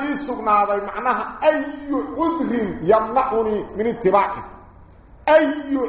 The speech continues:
cudrin wa ayu shayin sabata lii wey. Bal cudurdaarka ii sugnaaday oo ii diidaya inaan raaco wuxuu yahay. Wax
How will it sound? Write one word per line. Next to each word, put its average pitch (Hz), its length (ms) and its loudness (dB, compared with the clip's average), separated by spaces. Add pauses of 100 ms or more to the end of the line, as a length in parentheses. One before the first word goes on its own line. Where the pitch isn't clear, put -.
cudrin 196 560 0 (580)
wa 214 200 8
ayu 302 400 4
shayin 262 420 0
sabata 208 400 0
lii 190 160 -2
wey. 131 180 -2 (580)
Bal 240 260 8
cudurdaarka 247 920 0 (100)
ii 277 200 -4
sugnaaday 233 760 2 (640)
oo 240 160 10 (140)
ii 285 160 0
diidaya 247 480 2
inaan 233 200 0
raaco 180 380 -2
wuxuu 196 120 2
yahay. - 240 -2
Wax 294 180 6